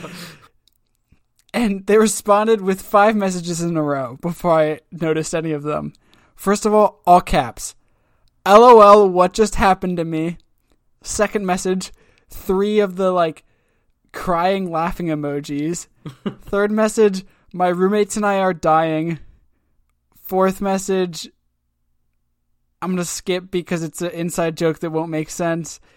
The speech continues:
Speaker 1: Okay.
Speaker 2: And fifth message, my mind is blown, L O L. <laughs>
Speaker 1: Now, I have one, one immediate follow-up question, which
Speaker 2: Yes?
Speaker 1: is,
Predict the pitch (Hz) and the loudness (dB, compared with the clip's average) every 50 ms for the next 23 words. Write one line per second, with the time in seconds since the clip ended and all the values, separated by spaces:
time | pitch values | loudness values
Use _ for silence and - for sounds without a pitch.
0 | _ _ - 131 - - 127 123 160 165 165 165 165 - - - 208 180 190 180 | _ _ -20 -14 -10 -8 -6 -4 -4 -4 -4 -6 -8 -12 -8 -4 -2 -2 -2 -2
1 | - 196 185 170 196 - 185 170 160 165 165 160 156 160 160 156 160 165 165 160 | -2 -2 -2 -2 -2 -2 -4 -4 -4 -4 -2 0 0 0 0 -2 -2 -2 -4 -6
2 | 156 143 - - 151 151 151 151 147 156 143 147 143 143 143 143 139 135 131 123 | -8 -10 -8 -4 -2 0 0 0 -2 -2 -2 -2 -2 -2 -2 -2 -2 -4 -4 -6
3 | 120 120 _ _ _ _ - 139 - _ 147 143 139 131 _ - - - _ _ | -8 -14 _ _ _ _ -20 -18 -14 _ -10 -10 -10 -12 _ -16 -18 -18 _ _
4 | - - _ _ _ _ _ _ _ _ _ _ _ _ - - - - _ _ | -20 -20 _ _ _ _ _ _ _ _ _ _ _ _ -20 -20 -20 -20 _ _
5 | _ _ _ - - _ _ _ _ _ _ _ _ - - _ _ _ _ _ | _ _ _ -20 -20 _ _ _ _ _ _ _ _ -20 -20 _ _ _ _ _
6 | _ _ _ _ _ _ 214 202 170 170 175 165 160 - - - - 160 170 156 | _ _ _ _ _ _ -10 -4 0 2 2 2 2 0 -4 -4 -2 0 0 0
7 | - 190 196 185 170 - - - 160 175 202 202 185 - - 135 135 139 143 139 | 2 2 2 0 0 -2 -6 -4 0 2 2 2 0 -2 -2 -2 0 2 2 2
8 | 131 131 120 113 - - - 120 107 104 110 104 95 - - - 110 98 92 - | 2 4 2 2 2 0 0 2 2 2 0 -2 -4 -6 -6 -4 -4 -4 -4 -6
9 | - - 98 95 92 - - - - - - - - - - - - - - - | -8 -8 -8 -8 -8 -12 -14 -18 -18 -18 -18 -18 -18 -20 -20 -20 -20 -20 -20 -20
10 | - _ - - - - _ _ _ _ _ _ _ _ _ _ - - 165 135 | -20 _ -20 -20 -20 -20 _ _ _ _ _ _ _ _ _ _ -12 -4 0 2
11 | 131 - 190 147 135 120 104 101 - - - | 2 2 4 4 2 2 2 0 -4 -8 -12